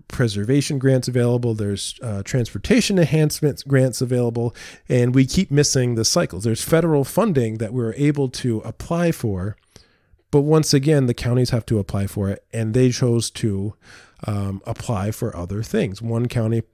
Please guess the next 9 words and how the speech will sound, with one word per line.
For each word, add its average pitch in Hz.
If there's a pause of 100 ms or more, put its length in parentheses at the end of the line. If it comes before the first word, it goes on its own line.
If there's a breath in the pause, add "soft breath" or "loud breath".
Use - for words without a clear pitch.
(180)
particular 127 (340 loud breath)
wanted 147
to 147
apply 131
for 127
this 123
federal 120
funding, 113 (220)
um, 98